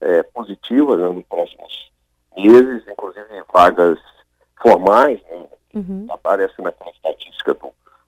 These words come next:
Speaker 1: do caged, do caged, mas, é, a taxa de desemprego tende a piorar, né, tende a aumentar.
Speaker 2: E sobre contas públicas, né, teve um rombo que chegou a dezoito bilhões de reais em novembro, segundo o governo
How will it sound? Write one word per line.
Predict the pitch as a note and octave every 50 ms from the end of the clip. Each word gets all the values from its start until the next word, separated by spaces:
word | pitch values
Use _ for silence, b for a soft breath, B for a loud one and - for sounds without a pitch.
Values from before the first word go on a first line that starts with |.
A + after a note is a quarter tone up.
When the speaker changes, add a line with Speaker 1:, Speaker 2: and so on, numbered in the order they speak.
| _ _
Speaker 1:
do | - -
caged, | - - D2+ E2 - - F2 E2+ - -
do | - -
caged, | - - E2 D#2+ - - D#2+ E2 F#2 F#2 - - _ _ _ _ _ b b b b b b _
mas, | - G2+ G#2+ A#2 B2 C3 C#3 D3 C#3+
é, | B2 A2 G2+ F#2+ F#2 E2+ - -
a | G2
taxa | - - G2 G#2 - G#2+
de | - _ _
desemprego | - G#2 G2 - F2 F2+ F#2+ G2 -
tende | - G#2 G2 G2 F#2+ G2+ F#2+
a | F2 F#2+ F#2+
piorar, | - _ - - G2 G2+ - D2+ C#2+ D2 -
né, | D#2 D2+ - _
tende | F2+ D#2+ E2
a | F#2 F2+
aumentar. | F2 G2+ G2+ F2+ - - - - _ _ _ _ _ _ _ B B B B B B B B B B _ _ _ -
Speaker 2:
E | D4+ D#4 D#4+ D#4+
sobre | - F4 C#4 D#4+ E4
contas | - D#4+ D#4 D#4+ D4+ - C#4+ C#4+ - -
públicas, | _ _ C#4+ C#4+ A#3 G#3+ G#3+ G#3 - G#3+ G3 F#3+ G3
né, | A3+ A3+
teve | A3+ B3+ A#3 B3
um | C4+ B3+
rombo | G3+ A3 A#3+ C4 C#4 C#4 B3+ C4+ C#4 C#4+ C#4 C4+ A#3+ -
que | - A#3+
chegou | - - A#3+ G3+ G#3+ A#3+
a | A#3+ A3+
dezoito | G3+ F3+ F#3+ F#3 E3 A#3 B3+ C4 - G#3+
bilhões | F3+ F3+ F3+ B3+ C4+ D4 B3+ A#3+ A#3 B3+ C#4 C#4+ B3+
de | A3+ G#3+
reais | G3+ G#3 G3+ G#3+ A#3 B3 A3
em | A3+ A3
novembro, | G#3+ G3+ F3+ D#3+ F#3 G3 G#3+ A#3 A3 A3 G#3
segundo | - - F#3+ F3 F#3 F#3+ G3+ F#3 F#3+
o | F3+
governo | F3 F3 E3 F3 F3+ F3+ F3+ F3+